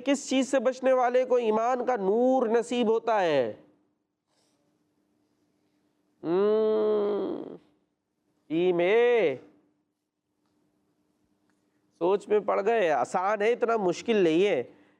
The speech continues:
کس چیز سے بچنے والے کو ایمان کا نور نصیب ہوتا ہے؟ بچے بہت کرتے ہیں یہ کام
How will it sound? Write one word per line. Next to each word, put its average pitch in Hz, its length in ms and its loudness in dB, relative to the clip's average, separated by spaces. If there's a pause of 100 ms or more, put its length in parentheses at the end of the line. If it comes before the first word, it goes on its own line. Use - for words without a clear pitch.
(120)
کس 233 220 -2
چیز 220 160 0
سے 240 140 0
بچنے 185 400 -2
والے 196 300 0
کو 208 120 0
ایمان 185 500 0
کا 190 160 -2
نور 185 400 2
نصیب 170 380 0
ہوتا 127 380 0
ہے؟ 110 80 -8 (2000)
بچے 190 300 -2
بہت 214 260 0
کرتے 170 260 -2
ہیں 190 80 4
یہ 175 80 2
کام 127 300 -4